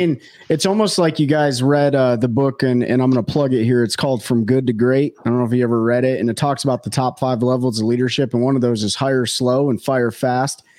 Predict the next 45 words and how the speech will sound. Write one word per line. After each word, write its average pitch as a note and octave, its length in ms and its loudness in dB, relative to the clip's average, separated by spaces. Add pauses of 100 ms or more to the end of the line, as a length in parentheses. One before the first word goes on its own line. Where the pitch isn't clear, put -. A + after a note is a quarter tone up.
(260)
Uh, B2+ 140 0
so D#3 180 -2
when, D3+ 260 0 (120)
when D3+ 180 0
anglers D#3+ 560 0
or C#3 140 0
when C3+ 180 0
people E3+ 320 0
ask, D3+ 300 -2
like, C3 120 -2
"What's D#3+ 200 -2
the - 80 -6
qualifying D3+ 600 -2
event?" C#3 420 -2 (380)
or C3 140 0
"N D3 140 -2
P D3+ 140 0
F C#3 120 -4
L D#3 120 0
doesn't C#3 240 0
have C3 80 0
a A#2+ 40 -4
qualifying C#3 480 -2
event," D3 200 0
the A2+ 60 -2
qualifying G3 460 0
event E3 360 -2
is C3 340 0 (320)
going F3 220 -2
through C#3 200 0
an B2+ 60 0
interview C#3 380 0
process B2+ 640 -2
and C3 180 0
having C#3 320 0
a B2 80 0
good C#3+ 480 0 (360)
reality C#3 640 0
check C3 440 -2
with B2+ 160 0
the B2 140 0
owners B2+ 360 -2
of A#2 100 0
the A#2 120 0
organization. G#2+ 840 -2